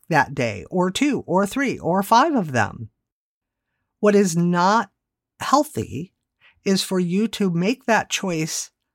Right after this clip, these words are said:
out of want or desire and then beat yourself up about the choice that you made. You can learn and grow from the choice. And so if the next day you wake up and you say,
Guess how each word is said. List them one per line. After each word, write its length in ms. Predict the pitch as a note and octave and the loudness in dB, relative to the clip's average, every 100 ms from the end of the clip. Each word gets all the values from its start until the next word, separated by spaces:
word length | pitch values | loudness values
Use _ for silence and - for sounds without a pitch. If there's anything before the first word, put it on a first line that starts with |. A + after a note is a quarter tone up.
| - | 0
out 160 | F3+ F3+ | 2 2
of 300 | E3 D3 - _ _ _ _ - | 0 -4 -14 _ _ _ _ -8
want 460 | C#3 D#3 G3+ G3 | 2 4 4 2
or 80 | F3+ | -4
desire 880 | D3+ C#3 D3+ D#3 C#3 A#2+ A#2+ C#3 _ _ _ _ _ _ _ _ _ - | -2 -2 2 4 2 -2 -6 -8 _ _ _ _ _ _ _ _ _ 0
and 220 | F3+ F3+ D#3+ | 2 2 2
then 320 | F#3 F#3+ F3+ | 2 4 2
beat 260 | F#3+ F3 | 0 -4
yourself 480 | F3 E3+ E3+ D3 - | -4 -4 -2 -2 0
up 160 | E3 D#3+ | -2 -2
about 260 | D3 C#3 | -2 -4
the 80 | D3+ | -4
choice 320 | - D3 C3 | -6 -4 -4
that 220 | - C#3 C#3 | -4 -8 -6
you 100 | B2+ | -6
made. 300 | A2+ G2 - _ | -6 -8 -18 _
You 140 | D#3 D3 | -6 -4
can 240 | E3+ E3 | -2 0
learn 240 | E3+ F#3 F#3+ | 0 2 0
and 160 | F#3 | 0
grow 200 | D3+ D3 | 0 0
from 280 | - C3+ C3 | 0 -4 -4
the 80 | B2 | -6
choice. 580 | - A3 G#2 D#2+ - _ - - _ | -4 -2 -4 -8 -16 _ -20 -20 _
And 120 | E3+ D3+ | -6 -2
so 240 | E3+ - | -4 -2
if 200 | F#3 G3+ | -2 -2
the 120 | - F3+ | 0 -2
next 300 | F3 D#3 F3 | -2 -4 -4
day 240 | G#3 A3+ | 0 0
you 200 | E3+ D#3+ | -2 -6
wake 340 | D#3+ D3+ D3 | -2 -2 0
up 200 | G#3 G3+ | -2 0
and 120 | D#3 C#3+ | -4 -6
you 120 | C#3+ | -6
say, 420 | - D3+ C#3 | -2 -2 -2